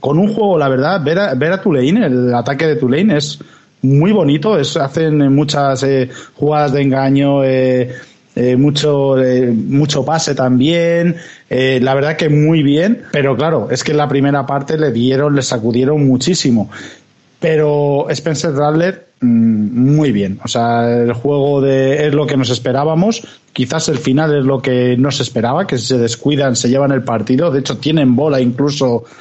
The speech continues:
recuperan unos Saiki para, para conseguir acercarse, pero en una carrera, en un cuarto y doce,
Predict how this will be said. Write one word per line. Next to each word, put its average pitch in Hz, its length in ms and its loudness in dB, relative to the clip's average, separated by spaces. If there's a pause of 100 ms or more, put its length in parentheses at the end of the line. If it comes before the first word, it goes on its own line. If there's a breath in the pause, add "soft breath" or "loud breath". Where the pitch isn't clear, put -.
(140 loud breath)
recuperan 151 640 -2
unos 151 260 2
Saiki 143 320 -2
para, 139 580 -4 (360 loud breath)
para 156 260 -2
conseguir 151 500 0
acercarse, 147 680 -2
pero 135 520 0
en 131 140 2
una 147 280 0
carrera, 139 320 0
en 143 100 2
un 143 140 2
cuarto 139 320 -2
y 127 40 2
doce, 131 560 0